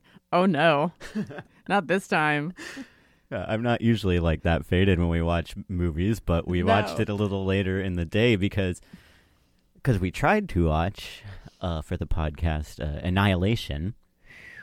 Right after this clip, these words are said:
Speaker 1: Oh boy.
Speaker 2: Which we could talk about. If you wanna hear us talk about that movie, let us know.
Speaker 1: Yeah.
Speaker 2: And it's funny because everyone else that, I mean, I've talked to, like, two or three people, and, uh, just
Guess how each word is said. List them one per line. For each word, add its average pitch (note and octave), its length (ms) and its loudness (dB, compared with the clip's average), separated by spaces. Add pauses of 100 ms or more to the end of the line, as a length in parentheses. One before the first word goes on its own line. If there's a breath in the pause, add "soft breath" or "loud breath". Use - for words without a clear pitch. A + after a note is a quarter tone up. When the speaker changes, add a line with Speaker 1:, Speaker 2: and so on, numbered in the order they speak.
(180)
Speaker 1:
Oh B3+ 120 -6
boy. A3 600 -2 (100)
Speaker 2:
Which - 220 -8
we D#2+ 220 -6
could D3 240 -6 (160)
talk D2+ 320 -4
about. D2 420 -6
If - 160 -10
you E2+ 80 -4
wanna D2 140 -4
hear D#2+ 160 0
us D2 80 -6
talk - 240 -4
about D2+ 200 2
that - 200 -4
movie, D2+ 260 -2
let D#2 220 -4
us D#2 180 -8
know. F#2 220 0 (260 loud breath)
Speaker 1:
Yeah. F#3+ 500 2
Speaker 2:
And B2 140 0
it's A#2+ 240 -4
funny C#3+ 320 -2
because A2+ 380 0
everyone A2 600 2 (500 loud breath)
else A2+ 480 -2
that, F#2+ 240 -2 (600)
I C3 100 0
mean, C3 120 0
I've A#2+ 80 0
talked B2 280 -6
to, D#2 280 -6 (220)
like, D#2 120 -8
two - 140 -6
or E2 60 -2
three D#2+ 200 -6
people, D#2 560 -6
and, G#2+ 280 0
uh, A#2 100 2 (140)
just - 220 -4